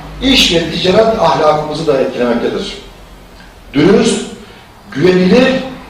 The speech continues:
işinin ve işçinin hakkını verenlerin yanında sadece maddiyat ve kazanç odaklı düşüncelerin de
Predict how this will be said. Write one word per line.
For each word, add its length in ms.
işinin 520
ve 360
işçinin 440
hakkını 640
verenlerin 500
yanında 720
sadece 680
maddiyat 540
ve 120
kazanç 380
odaklı 520
düşüncelerin 600
de 180